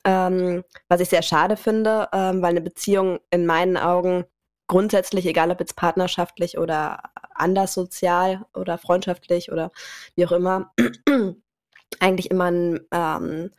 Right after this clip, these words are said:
einen Mehrwert bringen sollte, ne? Und, ähm, so wie wir Arbeit definieren, ist es meistens irgendwie eher was Anstrengendes und,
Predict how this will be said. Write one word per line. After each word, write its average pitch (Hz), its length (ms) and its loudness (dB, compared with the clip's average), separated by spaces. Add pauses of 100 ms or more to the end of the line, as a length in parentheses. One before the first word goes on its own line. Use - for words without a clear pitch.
(720)
einen 180 100 4
Mehrwert 170 440 2
bringen 165 340 0
sollte, 160 540 0 (100)
ne? 175 240 0
Und, 165 420 -4
ähm, 160 380 -2
so 160 140 -4
wie 165 100 -2
wir 170 120 0
Arbeit 170 300 0
definieren, 170 520 0
ist 165 160 -4
es 170 100 -4
meistens 165 480 -2
irgendwie 165 380 -4
eher 160 540 0 (200)
was 165 220 -4
Anstrengendes 160 880 -2
und, 156 360 -8